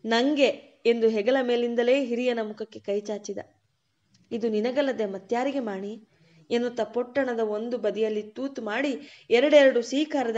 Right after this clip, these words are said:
ಕಡ್ಡಿಯನ್ನು ಎಳೆದು ಅವನ ಕೈಗೆ ಕೊಟ್ಟ. ಒಂದು ಕಾಲು ಎದೆಯ ಕಡೆ, ಒಂದು ಕಾಲು ಬೆನ್ನು ಕಡೆ ಹಾಕಿ ಹಿರಿಯನ ತಲೆ ಹಿಡಿದುಕೊಂಡು ಹೊರಟ ರಾಮನಿಗೆ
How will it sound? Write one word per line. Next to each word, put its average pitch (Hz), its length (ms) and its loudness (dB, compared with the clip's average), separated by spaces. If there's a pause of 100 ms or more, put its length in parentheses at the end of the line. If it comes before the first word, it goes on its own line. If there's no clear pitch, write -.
ಕಡ್ಡಿಯನ್ನು 220 420 0
ಎಳೆದು 254 360 0 (180)
ಅವನ 214 240 -4
ಕೈಗೆ 196 260 -4
ಕೊಟ್ಟ. - 280 -12 (920)
ಒಂದು 330 300 4
ಕಾಲು 254 280 4
ಎದೆಯ 233 340 6
ಕಡೆ, 202 680 -10
ಒಂದು 349 260 6
ಕಾಲು 269 280 4
ಬೆನ್ನು 240 320 2
ಕಡೆ 233 200 0
ಹಾಕಿ 214 760 -6
ಹಿರಿಯನ 311 400 4
ತಲೆ 254 280 4
ಹಿಡಿದುಕೊಂಡು 226 560 0
ಹೊರಟ 214 320 -2
ರಾಮನಿಗೆ 220 840 -4